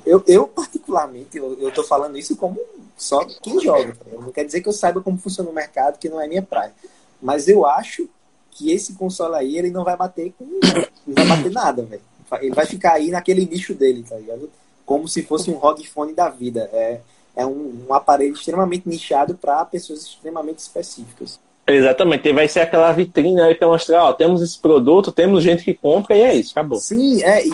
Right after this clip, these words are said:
Speaker 1: e pra eu que comprar num futuro próximo, chega de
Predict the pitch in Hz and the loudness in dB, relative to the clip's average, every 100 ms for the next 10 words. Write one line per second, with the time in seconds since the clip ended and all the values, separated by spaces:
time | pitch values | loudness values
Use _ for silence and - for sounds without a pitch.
0 | 170 160 170 - 165 165 156 170 240 - | -4 -10 -8 0 2 2 2 0 -2 -6
1 | 185 180 170 - 127 175 - - 143 147 | -8 -8 -8 -10 -10 -10 -14 -14 -10 -10
2 | - 160 - 147 156 139 147 - 185 165 | -6 -8 -4 -4 -2 2 2 0 -6 -6
3 | 156 180 | -8 -8